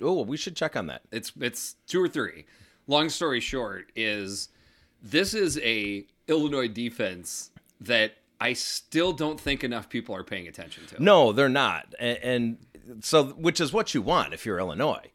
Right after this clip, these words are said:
Speaker 1: You want them to be under the radar, right?
Speaker 2: Yes.
Speaker 1: You're gonna catch someone.
Speaker 2: Well, they're not gonna. Next week could be a potential of not being under the radar anymore. We'll, we'll, since you don't get to talk on Wednesdays, we'll very quickly break a couple of those things down at the end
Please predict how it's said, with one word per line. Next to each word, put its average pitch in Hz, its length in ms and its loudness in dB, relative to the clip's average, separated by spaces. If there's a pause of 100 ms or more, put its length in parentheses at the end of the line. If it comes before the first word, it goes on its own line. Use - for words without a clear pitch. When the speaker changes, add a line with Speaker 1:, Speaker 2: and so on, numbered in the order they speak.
(320)
Speaker 1:
You 120 140 2
want 131 200 2
them 117 100 0
to 110 60 -6
be 107 120 -2
under 101 180 -2
the 71 100 -12
radar, 98 440 0
right? 92 320 -4 (140)
Speaker 2:
Yes. 101 400 0
Speaker 1:
You're 117 100 0
gonna 110 160 0
catch - 280 -4
someone. 65 340 -8 (460)
Speaker 2:
Well, 110 400 -2 (160)
they're 123 180 2
not 151 140 4
gonna. 131 220 0 (760)
Next 165 280 2
week 165 480 4
could 139 140 -2
be 135 100 2
a 123 40 0
potential 123 600 -2
of 104 100 -4
not 117 200 0
being 110 180 -2
under 110 180 -4
the 98 100 -10
radar 98 680 -4
anymore. 98 420 -4
We'll, 139 180 -2
we'll, 156 280 -6 (160)
since 160 240 -6
you 185 80 -2
don't 185 140 2
get 165 120 -2
to 131 60 -12
talk 143 260 -2
on 117 180 -4
Wednesdays, 101 420 -6
we'll 104 140 -8
very 107 260 -4
quickly 104 320 -10
break 95 260 -8
a 90 40 -20
couple 101 260 -10
of 87 60 -14
those 87 180 -14
things 90 180 -14
down 92 180 -10
at 90 100 -12
the 87 120 -12
end 92 200 -10